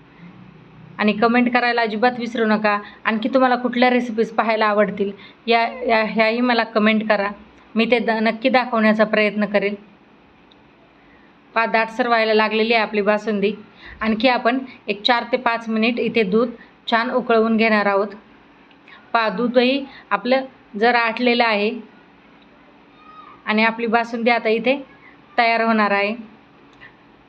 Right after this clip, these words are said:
थंड झाल्यानंतर ही आणखी घट्ट होते, त्यामुळे या स्टेजला आपण आता गॅस बंद करणार आहोत. बऱ्यापैकी आपली बासुंदी इथे आटलेली आहे.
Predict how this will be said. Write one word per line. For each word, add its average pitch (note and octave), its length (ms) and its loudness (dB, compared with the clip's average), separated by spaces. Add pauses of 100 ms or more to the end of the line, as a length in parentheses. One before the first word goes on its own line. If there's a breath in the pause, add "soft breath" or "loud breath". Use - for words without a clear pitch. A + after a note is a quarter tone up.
(400)
थंड B3 220 2
झाल्यानंतर A#3+ 520 0
ही A3 140 4
आणखी A3+ 320 0
घट्ट A#3 320 0
होते, G#3+ 360 2 (520 loud breath)
त्यामुळे A#3 380 0 (180)
या A#3+ 180 2
स्टेजला A#3 400 0
आपण G#3+ 240 0
आता A3 280 0 (480 loud breath)
गॅस A3+ 280 0
बंद A#3+ 300 2
करणार A3 380 0
आहोत. G#3 200 2 (120)
बऱ्यापैकी A#3 500 0
आपली A3+ 240 -2
बासुंदी A3 440 0
इथे A3 220 -2 (480 loud breath)
आटलेली A#3 400 0
आहे. G#3+ 500 -2